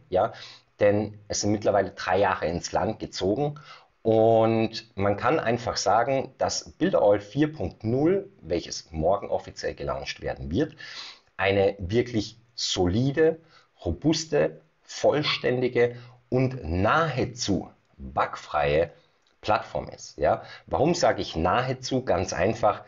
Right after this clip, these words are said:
jede Software ist anfällig, jede Software, vor allem die stetig weiterentwickelt wird, ähm, da kann's einfach zu kleinen Problemchen und Bugs kommen, wie man so schön sagt. Ja? Ähm, nahezu einfach aus dem Grund,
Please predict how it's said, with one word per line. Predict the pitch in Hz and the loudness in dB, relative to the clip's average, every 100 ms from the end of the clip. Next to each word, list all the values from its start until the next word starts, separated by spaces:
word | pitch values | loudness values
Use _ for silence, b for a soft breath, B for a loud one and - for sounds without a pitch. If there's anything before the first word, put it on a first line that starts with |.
| B - | B -4
jede | 85 123 120 | 2 2 2
Software | 113 110 95 - - 95 101 - | 0 0 0 -2 0 2 2 2
ist | 113 - - - | -2 -2 -8 -4
anfällig, | 87 123 - 110 110 107 | -2 -2 0 0 0 0
jede | 95 110 | 0 0
Software, | 95 101 98 - 95 | 0 0 0 2 2
vor | 98 - | 2 0
allem | 90 92 - | 0 0 0
die | 90 78 - | -2 -2 -6
stetig | - - - 117 - 110 - | -6 -4 0 -2 -2 -6 -2
weiterentwickelt | 98 110 - - 90 - - - 90 | 0 0 -2 -6 -6 -8 -8 -6 0
wird, | 107 - B B - - | 0 0 B B -16 -4
ähm, | 87 85 | -2 -2
da | - | -2
kann's | 95 98 | -2 -2
einfach | 101 - - | -2 -6 -8
zu | - | -6
kleinen | 90 85 | -2 -2
Problemchen | 82 90 87 95 95 90 | -2 -4 -2 -2 -2 -2
und | 78 78 | -2 -4
Bugs | 82 - - | -6 -6 -6
kommen, | - 92 101 | 0 0 0
wie | 98 | -2
man | 98 | -2
so | 92 90 | -4 -6
schön | - 85 | -4 -4
sagt. | - 92 - | 0 0 0
Ja? | 78 101 B B B B _ - | 0 0 B B B B _ -2
Ähm, | 90 87 87 92 - _ | 0 0 0 -4 -10 _
nahezu | 85 87 110 110 98 - 107 | -2 0 2 -2 -4 -2 0
einfach | - 87 80 | 0 0 0
aus | 78 - | -2 -2
dem | 95 110 | 0 0
Grund, | - 101 101 | 0 0 0